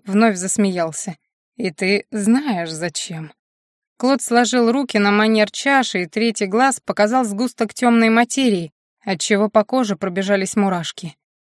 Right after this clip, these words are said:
Мощнее, чем когда-либо. С чего бы это Клод так расщедрился?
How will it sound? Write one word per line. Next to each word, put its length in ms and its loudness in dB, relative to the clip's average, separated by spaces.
Мощнее, 640 0
чем 260 -4
когда-либо. 760 -4
С 160 -10
чего 400 2
бы 140 4
это 200 0
Клод 500 0
так 240 -6
расщедрился? 1000 -4